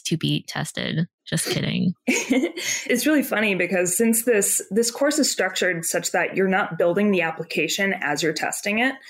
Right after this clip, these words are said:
Speaker 2: So it's kind of the scenario that many people find themselves in when you inherit a code base that has no tests and was not written with testing in mind. It was kind of funny that it happened like that.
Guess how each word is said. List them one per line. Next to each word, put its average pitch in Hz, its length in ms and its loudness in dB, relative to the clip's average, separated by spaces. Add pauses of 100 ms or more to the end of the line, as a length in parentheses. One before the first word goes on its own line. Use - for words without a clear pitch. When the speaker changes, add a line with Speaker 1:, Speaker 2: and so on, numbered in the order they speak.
(300)
Speaker 2:
So 190 180 2
it's 190 180 0
kind 285 320 4
of 240 240 2 (140)
the 185 180 0
scenario 180 680 2
that 170 120 0
many 180 240 2
people 185 300 0
find 180 340 0
themselves 156 460 0
in 156 200 0
when 156 140 0
you 165 160 4
inherit 214 580 0
a 185 60 -4
code 185 400 0
base - 500 -4 (360)
that 180 100 0
has 233 180 4
no 254 140 4
tests - 640 -2
and 190 120 2
was 175 140 2
not 226 240 2
written 175 340 2
with 165 160 0
testing 151 380 -4
in 143 140 -8
mind. 160 460 0 (500)
It 180 60 0
was 180 120 0
kind 285 200 2
of 277 100 0
funny 226 280 2
that 170 140 0
it - 120 -6
happened 185 420 0
like 151 240 -4
that. 151 300 -4